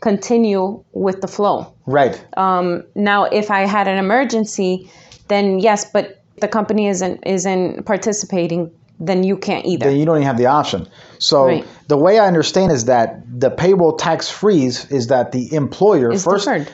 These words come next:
Speaker 2: first the employer says, "Will I, um,
Speaker 1: Defer.
Speaker 2: will I defer
Speaker 1: Mm-hmm.
Speaker 2: paying payroll taxes?" Not, I'm not, uh, not even considering the employee at this point. Will I, will, will I do it? Why? Because in the end,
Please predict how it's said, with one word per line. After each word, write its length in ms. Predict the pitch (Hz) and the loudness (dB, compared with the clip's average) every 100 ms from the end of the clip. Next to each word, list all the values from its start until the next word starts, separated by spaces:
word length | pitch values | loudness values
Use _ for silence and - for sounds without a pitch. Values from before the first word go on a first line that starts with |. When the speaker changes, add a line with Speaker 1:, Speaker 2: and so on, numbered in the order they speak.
| - | -18
Speaker 2:
first 320 | - 170 202 | -2 0 2
the 140 | 175 143 | 0 2
employer 440 | 135 120 196 190 | 0 0 2 2
says, 460 | 180 156 131 120 - _ _ _ - | 2 2 0 0 -8 _ _ _ -6
"Will 360 | 135 165 175 | 0 2 4
I, 480 | 147 143 143 139 139 - | 2 2 0 0 -4 -4
um, 680 | 120 117 113 104 101 98 95 196 | 0 2 2 2 0 -4 -6 -8
Speaker 1:
Defer. 440 | 208 208 190 185 _ _ _ _ | -6 -4 -6 -6 _ _ _ _
Speaker 2:
will 180 | 147 175 | 2 4
I 80 | 160 | 4
defer 400 | 143 - 139 92 - - | 2 0 -2 -2 -10 -6
Speaker 1:
Mm-hmm. 260 | 220 196 277 | -4 -2 -2
Speaker 2:
paying 200 | 143 123 | -2 0
payroll 260 | 131 117 | 0 0
taxes?" 500 | 104 107 95 - - - | -2 -6 -6 -14 -16 -6
Not, 500 | 135 151 180 196 - - 113 - _ - | -2 0 0 -2 -10 -16 -16 -18 _ -8
I'm 160 | 139 151 | -4 0
not, 300 | 165 175 165 | 0 0 2
uh, 300 | 139 127 123 | 2 2 0
not 300 | 135 143 160 | 0 0 2
even 180 | 170 147 | 2 0
considering 520 | 131 120 185 175 139 | -4 -2 0 2 2
the 60 | 123 | 0
employee 360 | 117 131 139 | 0 0 0
at 80 | 143 | 0
this 120 | - | -2
point. 200 | - 117 - - - | -6 -10 -10 -12 0
Will 200 | 147 160 | 2 4
I, 140 | 214 | 4
will, 520 | 196 156 131 143 160 | 0 0 -2 0 0
will 160 | 151 147 | 2 2
I 160 | 170 196 | 2 2
do 200 | 127 107 | 0 -2
it? 120 | 107 | -2
Why? 400 | 117 151 220 220 - - - | -2 0 -2 -4 -12 -20 -6
Because 280 | - 165 175 | 0 2 2
in 120 | 170 | 4
the 180 | 170 196 | 2 2
end, 280 | 226 202 | 2 0